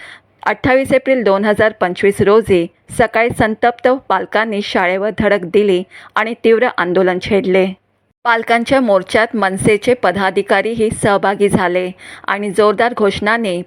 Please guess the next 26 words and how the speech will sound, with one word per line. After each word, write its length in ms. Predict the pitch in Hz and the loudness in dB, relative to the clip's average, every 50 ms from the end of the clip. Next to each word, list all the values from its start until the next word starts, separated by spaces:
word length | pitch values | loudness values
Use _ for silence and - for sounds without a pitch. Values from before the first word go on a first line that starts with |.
| _ | _
परिसर 400 | - 208 208 220 226 - 247 254 | -2 0 0 0 -2 0 0 -2
दणाणून 640 | 240 202 180 190 185 190 196 196 202 208 226 247 240 | 0 0 -2 -2 0 0 -2 -2 -4 -4 -2 -2 -4
सोडला. 540 | - - 214 190 185 160 170 175 175 175 170 - _ - - - - - - | -2 0 0 0 2 2 0 0 -2 -2 -6 -12 _ -20 -20 -20 -20 -10 -4
निषेध 400 | - 233 240 240 - 311 285 262 | 0 2 2 2 2 2 2 2
असो, 560 | 285 - - 214 196 - - 214 214 226 247 _ _ _ | 2 0 0 -2 -2 0 2 2 2 2 0 _ _ _
शाळा 340 | - - - 233 208 202 214 | -8 -4 -2 -2 0 -2 -2
प्रशासनाचा 720 | 247 - - 190 185 196 196 196 - - 196 180 - - 214 | -4 -2 -2 -2 -2 -2 -4 -4 -2 -2 -2 -2 0 0 0
निषेध 420 | 226 214 196 180 - 233 226 220 | 0 0 -2 -2 0 0 2 2
असो, 580 | 233 - - 180 165 - 202 180 175 170 170 - _ - - - _ - | 0 0 -2 -4 -4 0 2 2 2 2 0 -6 _ -20 -20 -18 _ -2
मुख्याध्यापकांना 1040 | 220 226 220 - 247 247 233 208 233 226 - 214 - 185 190 196 196 196 196 226 | 0 0 0 0 0 0 0 0 0 -2 -2 -2 -2 -2 -4 -2 -2 -2 -2 -4
सह 260 | 247 - - 233 220 247 | -4 -2 -2 0 0 0
आरोपी 460 | - - 190 180 190 185 185 220 196 | 0 0 0 0 0 -2 0 -2 -2
करा, 340 | - - 185 180 170 175 175 175 _ - - - - - _ - | 0 0 0 0 0 -2 -4 -8 _ -20 -20 -20 -20 -8 _ -2
तत्काळ 420 | 220 226 - - - 226 226 240 247 _ - | -2 -2 -2 -2 -2 -2 -4 -4 -6 _ -4
अटक 280 | - 208 - - 190 190 - - | -4 -4 -2 -4 -4 -4 -2 -2
करा, 320 | 190 180 180 180 180 175 180 _ _ - - - - - - - | 0 0 0 -2 -4 -4 -8 _ _ -20 -20 -20 -20 -10 -6 -6
अशा 240 | 220 220 - 262 | -4 -2 0 -2
संतप्त 520 | 254 - 262 240 240 - 262 254 - - 277 | 0 0 0 0 0 2 0 0 2 2 0
घोषणा 460 | 254 240 196 190 - - 214 214 202 | 0 0 0 -2 -2 -2 -2 -2 0
देत 260 | 196 185 214 196 196 - - - _ | 0 0 -2 -2 -2 -4 -10 -8 _
पालक 380 | - 202 202 202 214 226 - 233 | 0 0 0 0 -2 -4 -2 -2
आणि 140 | 233 240 240 | -2 -2 0
मनसे 400 | 226 202 180 185 185 - 226 220 | 0 -2 -2 -2 -2 0 0 0
कार्यकर्त्यांनी 880 | - 220 180 180 180 175 - 185 175 - - 190 214 220 208 180 170 - - _ - _ | 0 -2 -2 -2 -2 -2 -2 -2 -2 0 -2 -2 -2 -2 -2 -2 -4 -4 -6 _ -14 _
निषेध 380 | 233 226 226 220 - 262 254 254 | 0 2 2 2 2 2 2 2
नोंदवला. 640 | 254 240 208 180 180 175 180 180 180 175 180 180 | 0 0 -2 -2 0 0 0 0 0 0 0 -2